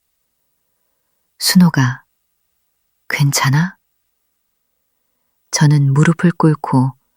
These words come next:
그녀를 부축했습니다. 그녀는 대답하지 않았고 얼굴을 살짝 돌리며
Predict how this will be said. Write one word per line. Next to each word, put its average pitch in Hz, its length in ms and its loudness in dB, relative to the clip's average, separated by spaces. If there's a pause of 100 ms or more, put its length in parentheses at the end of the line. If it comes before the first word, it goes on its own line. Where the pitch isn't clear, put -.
(360)
그녀를 139 500 2
부축했습니다. 131 1120 -4 (1120)
그녀는 143 540 2 (400)
대답하지 160 640 0
않았고 135 600 -2 (580)
얼굴을 151 540 0
살짝 - 500 -2
돌리며 139 600 2